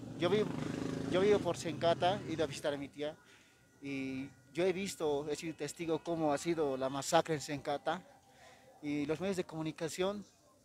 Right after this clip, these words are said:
dicen que querían hacer explotar, ¿no? Pero no era así, pues entonces se ha mentido. Y en el gobierno de Goni ha pasado algo similar, la, la, la, los medios de comunicación manipulan,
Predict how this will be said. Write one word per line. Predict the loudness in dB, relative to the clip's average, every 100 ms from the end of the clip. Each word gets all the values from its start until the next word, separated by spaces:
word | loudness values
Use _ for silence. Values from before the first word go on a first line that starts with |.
| -20 -20 -12
dicen | -6 -4 -4
que | -6
querían | -2 2 2
hacer | 2 -4
explotar, | -6 -10 2 6 6 4
¿no? | -2 -10 _ -20 -20 -20 -20 -20 -20 -18
Pero | -8
no | 2 8
era | 8
así, | 6 0 -2 -2
pues | -2 -2
entonces | -2 -2 -4 -4 -6 -10 -14
se | -8 2
ha | 4
mentido. | 4 2 0 -2 0 0 -2 -12 -20 -20 -20 _ _ -20 -12
Y | -6 -4 -2 -4 -8 -10
en | -4 0
el |
gobierno | 2 4 4 4
de | 2
Goni | 4 4 2 -6 -6
ha | -4
pasado | -2 4 8
algo | 8 4
similar, | 0 -2 2 4 4 0
la, | -6
la, | -4 -4
la, | 0 0
los | 0 0 0
medios | 0 -2
de | -2
comunicación | -4 -2 -4 -2 -2
manipulan, | 0 -2 -4 -2 2 2